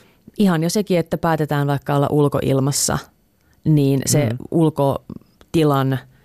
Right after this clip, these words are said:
Speaker 1: semmonen luonnon äänet ja muut, mikä tahansa suomalaiset kesäjuhlat,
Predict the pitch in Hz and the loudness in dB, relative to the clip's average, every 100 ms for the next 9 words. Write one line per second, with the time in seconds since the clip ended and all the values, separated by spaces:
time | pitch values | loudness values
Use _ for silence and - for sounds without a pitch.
0 | _ _ _ _ _ - _ _ - - | _ _ _ _ _ -20 _ _ -20 -10
1 | - 147 143 143 147 143 139 139 - 131 | -2 0 2 2 2 2 2 0 0 0
2 | 131 - 135 127 123 - - 139 139 143 | -2 -2 0 0 -2 -4 -2 0 0 0
3 | 139 131 - 139 131 127 131 131 - 139 | -2 -2 -2 0 0 0 0 -2 -2 -2
4 | 131 131 143 - | 0 -2 -2 -4